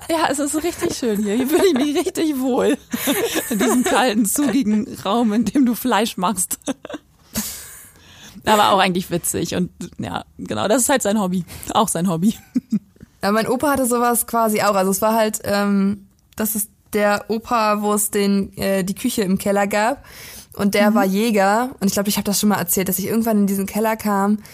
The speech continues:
Speaker 2: und dann hat er da so ein Wildschwein ausgenommen. Da war ich irgendwie vier oder fünf und das war so ein traumatisches <laughs> Erlebnis.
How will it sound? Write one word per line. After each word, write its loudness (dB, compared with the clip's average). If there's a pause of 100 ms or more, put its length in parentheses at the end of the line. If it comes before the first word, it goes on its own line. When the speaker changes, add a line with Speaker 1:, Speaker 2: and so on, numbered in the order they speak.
(220)
Speaker 2:
und 0
dann 4
hat 0
er 2
da 2
so 4
ein 2
Wildschwein 0
ausgenommen. -2
Da 0
war 2
ich 2
irgendwie 2
vier -2
oder 0
fünf 0
und -2
das -4
war 0
so -2
ein 0
traumatisches 0
<laughs> -2
Erlebnis. 0